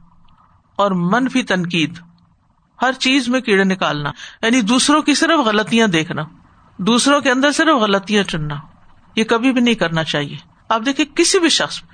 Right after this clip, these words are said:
اپنے محبوب سے محبوب شخص کہ اگر آپ پہ تنقید کرنا شروع کر دیں گے تو کیا ہوگا نتیجہ؟ وہ آپ سے دور ہو جائے گا، وہ آپ سے کترائے گا، وہ جدھر سے آپ جا رہے ہوں گے نا وہ رستہ بدل لے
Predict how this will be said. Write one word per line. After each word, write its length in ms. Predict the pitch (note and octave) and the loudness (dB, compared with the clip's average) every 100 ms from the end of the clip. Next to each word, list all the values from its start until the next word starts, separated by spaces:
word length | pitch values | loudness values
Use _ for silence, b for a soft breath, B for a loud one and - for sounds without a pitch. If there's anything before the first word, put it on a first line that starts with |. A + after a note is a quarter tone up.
| B B B B | B B B B
اپنے 420 | - B3 C#4 D#4+ | -2 -2 0 0
محبوب 480 | D4+ A#3+ F#3+ A#3+ D#4+ | 2 0 0 0 0
سے 140 | - D4+ | 0 0
محبوب 460 | C4 C4 A#3+ E4+ | 0 0 2 2
شخص 460 | - B3+ - - - | 0 -2 -6 -10 -12
کہ 180 | - - - | -6 -6 -4
اگر 240 | G#3+ A#3+ - | -2 -2 0
آپ 500 | F#3 F#3+ G3+ - - | 0 2 0 -4 -6
پہ 80 | G#3+ | -2
تنقید 500 | G#3 G3 F3 A3+ A#3+ | 0 -2 -2 -2 -2
کرنا 320 | - F#3 F#3 | -2 0 0
شروع 260 | - F3+ | 0 -2
کر 160 | F3 E3+ | -2 -4
دیں 260 | D3 D#3 D#3 | -4 -8 -10
گے 60 | D#3+ - - _ _ _ _ _ - | -12 -18 -20 _ _ _ _ _ -6
تو 100 | G3 | -2
کیا 220 | G#3 G3+ | 0 2
ہوگا 220 | F#3+ F#3 | 2 0
نتیجہ؟ 380 | F3+ F3+ E3+ F3 E3+ - - - _ _ _ _ _ _ _ - | -2 -2 -4 -6 -8 -14 -20 -20 _ _ _ _ _ _ _ -4
وہ 120 | A3 | 0
آپ 140 | A#3+ | 0
سے 120 | A#3 A#3+ | -2 -4
دور 200 | B3 C#4 | 0 0
ہو 100 | F#3+ | -2
جائے 200 | D3+ C#3+ | -4 -10
گا، 80 | - | -4
وہ 160 | G#3 | 2
آپ 140 | B3 B3+ | 2 0
سے 100 | - | -2
کترائے 540 | B3+ B3+ A3+ A#3 B3+ | -4 -2 0 0 0
گا، 140 | F3+ D3+ B B B - | -2 -6 B B B -8
وہ 200 | A#3 B3 | 0 0
جدھر 340 | A#3+ A3 B3 C4 | 2 0 0 0
سے 140 | C4 | 0
آپ 160 | A3+ B3 | 0 0
جا 200 | A#3 A#3+ | 0 0
رہے 80 | A#3+ | 0
ہوں 140 | C4+ C4+ | -2 -2
گے 60 | |
نا 100 | D4 F#4 _ - - | -4 -8 _ -14 -4
وہ 140 | A#3+ | 0
رستہ 280 | A3+ A3 - | 0 0 -2
بدل 300 | C4 A#3 C#4+ | 0 0 -2
لے 200 | C4+ F#3+ | -2 -2